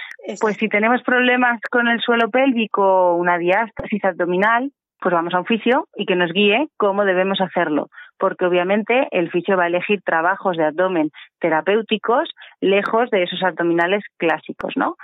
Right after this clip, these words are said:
Speaker 2: Pero como nuestras escuchantes seguramente sean corredoras con suelos pélvicos sanos, o eso será la mayoría, eh, os esperamos, ¿no? Pues si no tenemos problemas, pues elegimos abdominales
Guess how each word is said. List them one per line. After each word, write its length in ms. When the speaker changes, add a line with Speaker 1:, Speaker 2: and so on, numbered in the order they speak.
Speaker 2:
Pero 520
como 840
nuestras 400
escuchantes 560
seguramente 600
sean 200
corredoras 680
con 140
suelos 260
pélvicos 500
sanos, 360
o 100
eso 120
será 240
la 120
mayoría, 560
eh, 500
os 140
esperamos, 500
¿no? 180
Pues 180
si 60
no 140
tenemos 280
problemas, 540
pues 160
elegimos 460
abdominales 680